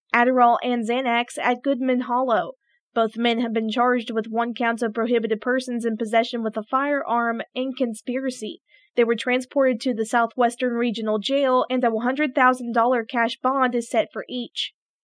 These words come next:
A bill aimed at protecting first responders is moving through the legislature, two years after the murder of a Charleston police officer.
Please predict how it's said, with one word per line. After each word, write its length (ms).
A 80
bill 360
aimed 260
at 160
protecting 580
first 280
responders 800
is 120
moving 380
through 160
the 100
legislature, 880
two 160
years 400
after 320
the 100
murder 520
of 120
a 60
Charleston 480
police 380
officer. 580